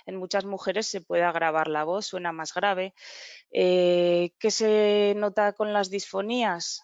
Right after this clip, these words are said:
derivadas por la esclerosis múltiple? El volumen suele ser bajo, suele aparecer fatiga respiratoria y en ocasiones, eh, bastante resonancia nasal, que el aire se escapa por la nariz. Luego también hay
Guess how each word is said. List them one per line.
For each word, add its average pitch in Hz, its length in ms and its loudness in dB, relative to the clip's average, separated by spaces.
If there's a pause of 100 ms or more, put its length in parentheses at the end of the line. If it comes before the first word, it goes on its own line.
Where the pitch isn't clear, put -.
derivadas 190 560 0
por 190 140 -4
la 190 80 0
esclerosis 190 460 -4
múltiple? 208 480 -4
El 180 140 2
volumen 175 480 2
suele 175 280 0
ser 170 240 -2
bajo, 208 560 0 (640)
suele 190 340 -2
aparecer 185 480 0
fatiga 175 460 0
respiratoria 220 1080 2 (120)
y 190 140 0
en 185 100 0
ocasiones, 180 880 -2
eh, 160 800 0
bastante 175 400 -2
resonancia 180 520 -2
nasal, 156 560 -2 (100)
que 170 80 -10
el 160 80 -4
aire 165 220 -4
se 196 100 -8
escapa 170 360 -8
por 165 140 -8
la 160 160 -4
nariz. 143 420 -10 (760)
Luego 202 300 2
también 220 500 2
hay 220 800 2